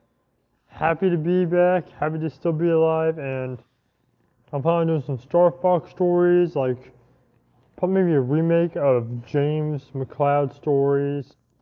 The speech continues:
You know, like, uh, the origin of James. I'll probably do the origin of Fox, and the origin of Crystal story, and different varieties of that one.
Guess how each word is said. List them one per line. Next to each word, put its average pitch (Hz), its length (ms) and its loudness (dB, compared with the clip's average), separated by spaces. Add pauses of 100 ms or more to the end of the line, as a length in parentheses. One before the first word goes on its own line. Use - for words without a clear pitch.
(280)
You 143 60 -4
know, 131 120 0
like, 123 260 -2
uh, 123 220 -4
the 120 100 -8
origin 135 480 -2
of 117 100 -8
James. 131 640 -6 (500)
I'll 135 140 0
probably 135 360 0
do 139 60 -2
the 147 80 -2
origin 135 360 -2
of 110 200 -10
Fox, 131 440 0 (180)
and 127 180 -6
the 127 60 -2
origin 127 440 -2
of 113 100 -12
Crystal 156 380 -2
story, 143 540 0 (580)
and 139 80 -6
different 135 240 -4
varieties 131 400 0
of 120 80 -6
that 127 140 -2
one. 143 360 -6